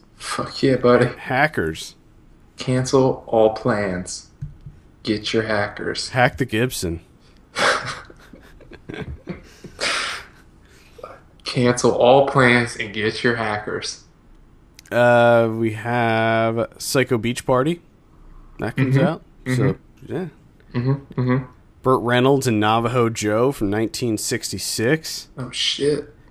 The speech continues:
Speaker 2: Cub comes out. I recommend Cub. Artsploitation's
Speaker 1: Mm-hmm.
Speaker 2: putting that out, so, uh, should be a decent release. Strangerland, that's the one with Nicole Kidman that I heard's pretty bad.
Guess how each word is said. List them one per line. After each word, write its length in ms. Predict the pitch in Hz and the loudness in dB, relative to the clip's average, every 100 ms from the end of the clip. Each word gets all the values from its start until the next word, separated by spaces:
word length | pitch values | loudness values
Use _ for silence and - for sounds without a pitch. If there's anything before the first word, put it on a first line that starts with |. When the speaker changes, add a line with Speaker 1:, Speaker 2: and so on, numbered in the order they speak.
| - - | -20 -8
Speaker 2:
Cub 460 | - 117 143 156 - - | 0 2 2 -4 -12 -12
comes 280 | - 127 117 | -6 -4 -2
out. 300 | 113 135 - - _ _ - | -2 -2 -4 -14 _ _ -12
I 80 | 95 | -6
recommend 500 | 104 107 98 90 85 | -4 -4 -4 -4 -6
Cub. 360 | - 90 87 95 _ _ _ - - - - | -6 -6 -6 -12 _ _ _ -20 -20 -20 -6
Artsploitation's 840 | 127 123 - 135 131 127 110 113 107 | -4 -4 0 0 2 0 -2 -2 -4
Speaker 1:
Mm-hmm. 80 | - | -4
Speaker 2:
putting 240 | 117 107 | -2 -2
that 180 | 110 104 | -2 -2
out, 300 | 110 117 - | -2 -4 -6
so, 460 | - 92 92 92 92 92 | -10 -8 -6 -8 -8 -6
uh, 340 | 92 90 92 - _ - | -4 -4 -6 -10 _ -16
should 160 | 156 | -6
be 80 | 117 | -6
a 40 | |
decent 320 | 95 107 98 78 | -4 -8 -8 -6
release. 500 | 107 123 135 - - _ _ _ _ _ _ _ - | -4 -4 -4 -10 -16 _ _ _ _ _ _ _ -14
Strangerland, 1120 | - - 139 143 147 147 143 139 139 143 151 | -10 -4 2 4 4 2 0 0 0 2 0
that's 200 | 139 123 | -2 -4
the 40 | 131 | -2
one 100 | 131 | 0
with 100 | 120 | 0
Nicole 320 | 113 - 117 | -4 -2 -2
Kidman 400 | - 123 120 120 | -2 -2 0 -2
that 100 | 120 | -2
I 80 | 117 | -2
heard's 240 | 120 110 | -4 -6
pretty 220 | - 127 117 | -6 -8 -2
bad. 460 | 123 123 135 143 | 0 2 2 -2